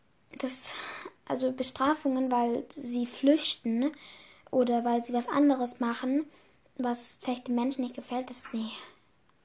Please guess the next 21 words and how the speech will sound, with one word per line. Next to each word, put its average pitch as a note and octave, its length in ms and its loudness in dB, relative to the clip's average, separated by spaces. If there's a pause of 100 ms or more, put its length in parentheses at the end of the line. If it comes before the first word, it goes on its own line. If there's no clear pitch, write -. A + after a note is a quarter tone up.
(880)
Mhm. A#3 300 -8 (1400)
Ihr D4 120 0
müsst D#4 340 4
dann D4+ 180 0
eurem B3+ 300 -4
Pferd A#3+ 200 -6
Vertrauen A3+ 460 -8
schenken, C#4+ 420 -4 (220)
wenn B3+ 160 2
ihr A#3+ 120 -2
eins A3+ 260 -4
habt, - 400 -4
oder B3+ 200 0
eurem C4 300 2
Tier B3+ 320 0
allgemein. A#3+ 680 -4 (500)
Sogar C#4+ 220 0
wenn's D4+ 180 2
ein D#4 180 -2
Hase E4+ 360 0
ist. - 400 -6